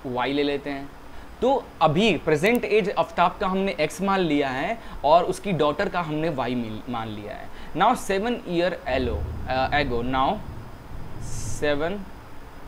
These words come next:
year ago, सात साल पहले की बात करें तो सात साल पहले आफ्ताब का एज क्या हो जाएगा? आफ्ताब age will be कितना हो जाएगा भाई? X minus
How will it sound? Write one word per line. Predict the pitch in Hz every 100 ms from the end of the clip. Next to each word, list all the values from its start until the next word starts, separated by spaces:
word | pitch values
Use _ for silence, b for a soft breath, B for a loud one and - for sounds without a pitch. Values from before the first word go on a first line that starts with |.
| - - - -
year | 131 127 139 175 - - - - - - -
ago, | 101 95 - - - - - - - - - - -
सात | - - 185 220 -
साल | 220 220
पहले | 220 156 160 185
की | 180
बात | 131 120 -
करें | 120 143
तो |
सात | 175 175 196
साल | - 190 180
पहले | 185 156 127 127 196 - B B
आफ्ताब | 147 - 196 196
का | 214
एज | - 190
क्या | - 190
हो | 185
जाएगा? | 175 175 160 175 - - - - - -
आफ्ताब | 147 - 170 165 170 - - - - -
age | 147 160 151 - - 131
will | 131 151 143
be | 151 151 - - - - - - - -
कितना | 143 170
हो | 165
जाएगा | 160 160 156
भाई? | 170 233 - - - - - 160
X | - -
minus | 131 117 120 156 175